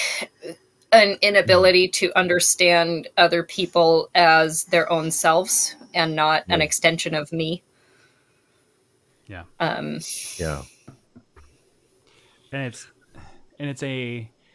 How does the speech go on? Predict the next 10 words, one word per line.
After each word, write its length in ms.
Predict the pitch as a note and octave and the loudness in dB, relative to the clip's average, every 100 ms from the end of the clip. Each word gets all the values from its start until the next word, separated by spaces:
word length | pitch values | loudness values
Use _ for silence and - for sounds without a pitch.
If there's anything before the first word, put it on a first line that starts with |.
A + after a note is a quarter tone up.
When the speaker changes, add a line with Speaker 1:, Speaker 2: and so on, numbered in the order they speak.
| _ _ | _ _
Speaker 3:
"I 160 | C3 C3 | -8 -6
must 520 | C#3 C3+ C#3+ - - | -4 -4 -6 -10 -12
be 560 | C3 B2 A#2+ A#2+ A2+ - _ _ _ _ _ _ _ _ _ | -8 -8 -8 -10 -12 -16 _ _ _ _ _ _ _ _ _
admired 760 | A#2 A2+ A2 G#2+ A2 A#2 A#2+ - | -10 -8 -8 -8 -8 -10 -12 -14
and 100 | A2+ | -14
I 120 | G#2 | -12
must 400 | F#2+ G2+ G#2 - - | -12 -12 -12 -14 -14
be 100 | F#2+ | -14
loved 500 | F#2 F2+ G2 G#2+ - | -12 -12 -12 -14 -18
or 260 | - G2 | -18 -16